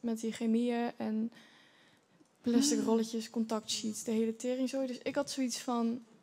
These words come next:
Speaker 1: soort van, hoe kan je dit verantwoorden naar jezelf?
Speaker 2: Je bedoelt omdat de chemie vervuilend is?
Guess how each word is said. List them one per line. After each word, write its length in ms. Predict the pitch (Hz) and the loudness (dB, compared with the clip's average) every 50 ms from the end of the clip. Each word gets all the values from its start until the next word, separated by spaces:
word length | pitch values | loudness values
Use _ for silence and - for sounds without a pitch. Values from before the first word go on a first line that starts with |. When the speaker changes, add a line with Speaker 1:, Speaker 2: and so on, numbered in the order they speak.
| - _ _ _ _ _ - | -20 _ _ _ _ _ -16
Speaker 1:
soort 300 | - - - 262 254 233 | -10 -4 -2 -2 -2 0
van, 180 | - 262 247 226 | -2 -2 0 0
hoe 200 | 202 220 240 233 | 2 2 2 2
kan 200 | 233 277 254 240 | 2 0 0 2
je 60 | 240 | 0
dit 140 | 233 233 233 | 0 -2 -6
verantwoorden 460 | - - 220 220 226 233 233 226 226 | -8 -6 -2 -2 -2 0 -2 -2 -2
naar 140 | 220 214 208 | -4 -4 -4
jezelf? 640 | 208 202 196 220 208 196 202 214 220 - - - - _ - - - - - - - - _ _ _ _ - - - - - | -6 -6 -4 -4 -4 -4 -4 -8 -10 -14 -20 -20 -20 _ -20 -20 -20 -20 -20 -20 -20 -20 _ _ _ _ -20 -20 -20 -10 -2
Speaker 2:
Je 100 | - 185 | 2 4
bedoelt 240 | 185 214 233 240 - | 6 8 8 8 8
omdat 260 | 220 - 202 214 202 | 6 6 6 4 6
de 240 | 202 202 202 196 196 | 6 8 8 8 6
chemie 380 | 185 - 214 202 208 240 262 247 | 4 6 6 8 8 8 8 6
vervuilend 540 | - 175 170 - 147 147 143 147 151 147 - | 4 0 0 0 -2 0 0 -2 -4 -4 -6
is? 220 | 147 - - - | -10 -10 -12 -14